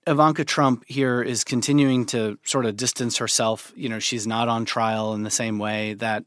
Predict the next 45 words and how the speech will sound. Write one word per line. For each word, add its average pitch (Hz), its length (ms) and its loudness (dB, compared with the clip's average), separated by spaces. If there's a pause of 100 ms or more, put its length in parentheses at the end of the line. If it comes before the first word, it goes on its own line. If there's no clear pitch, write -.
her 120 180 -4
father 107 400 -2
and 107 160 -6
her 110 160 -6
brothers 117 520 0
are. 110 340 0 (300)
Um, 117 200 0
you 120 80 0
know, 113 60 0
her 131 140 6
apartment 135 500 6
was 127 100 -2
shown 120 320 2
to 123 100 -4
be 113 360 -2 (140)
valued 143 400 4
at 123 140 -2
a 110 180 -2 (200)
higher 147 320 6
rate 131 260 2
by 120 120 2
her 117 120 0
father, 127 560 4 (240)
by 120 140 0
the 117 100 -6
company's 131 600 2
financial 127 420 0
statements 135 400 0
than 110 300 -4
she 151 280 2
says 131 260 4
she 117 280 -4 (300)
even 143 320 6
knew 143 160 8
about. 131 400 8 (200)
And 185 120 4
I 196 60 8
think 285 160 6
we're 285 80 2
continuing 190 540 4
to 147 60 4
see 135 280 2
this 113 200 -2
sort 135 260 4
of 107 200 0